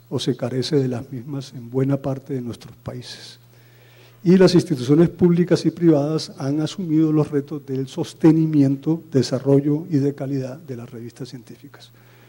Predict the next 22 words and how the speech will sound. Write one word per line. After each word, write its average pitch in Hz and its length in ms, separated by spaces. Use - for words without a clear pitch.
Eh, 135 360
nuestras 135 480
instituciones 147 840
que 147 140
manejan 131 320
revistas 131 440
son 143 400
verdaderos 139 840
parias 147 600
en 123 180
medio 131 340
del 123 240
desierto, - 540
en 127 160
gran 151 240
parte 151 400
de 143 80
los 120 140
países 127 420
de 120 60
América 120 360
Latina. 120 300